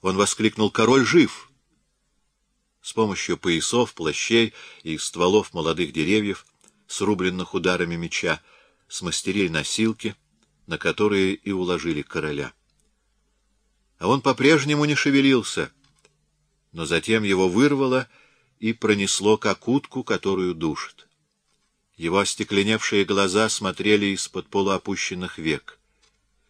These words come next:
Что сталось с этим силачом,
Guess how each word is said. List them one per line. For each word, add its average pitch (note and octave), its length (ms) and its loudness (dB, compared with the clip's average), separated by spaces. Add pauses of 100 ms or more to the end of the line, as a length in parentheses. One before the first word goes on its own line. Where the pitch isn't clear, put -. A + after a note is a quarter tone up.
(300)
Что - 400 0
сталось A#2+ 600 -2
с - 160 -8
этим D#2+ 260 -4
силачом, E2+ 800 -2